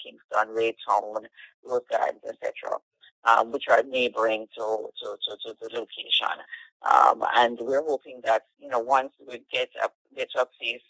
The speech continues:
beyond this pandemic where we can gather again, that we'll be able to, uh, have our students, um, from across, not just from Ki-, across Kingston, Kingston, but from across the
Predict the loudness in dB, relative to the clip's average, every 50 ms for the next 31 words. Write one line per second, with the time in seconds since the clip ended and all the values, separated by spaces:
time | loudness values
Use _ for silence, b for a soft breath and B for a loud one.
0 | _ _ _ 0 4 4 4 4 2 -4 -8 _ -2 -2 0 2 0 0 0 -2
1 | -10 -8 -8 -8 -8 -8 -8 -6 -6 -6 -8 -8 -2 2 2 2 4 4 2 0
2 | 0 -2 -8 -12 -12 -12 -12 -10 -10 -8 -6 -4 -4 -4 -6 -10 -20 -20 -20 -20
3 | _ B B B B B B B B B _ 2 6 8 8 8 8 6 2 2
4 | 4 4 4 4 2 -2 -4 -4 -8 -16 -14 -12 -10 -8 -8 -8 -10 -14 _ _
5 | _ -4 0 2 4 2 2 0 -4 -12 -4 0 0 0 2 _ 4 6 6 6
6 | 4 2 -4 -6 -4 -6 -8 -8 -8 -8 -8 -10 -6 -2 -2 -2 0 2 0 0
7 | 0 -2 -6 -18 -18 -18 _ -20 _ _ _ _ _ -20 _ _ -20 -20 -20 -18
8 | -14 -10 -10 -10 -10 -12 -8 -2 2 2 2 2 2 0 0 0 -2 -6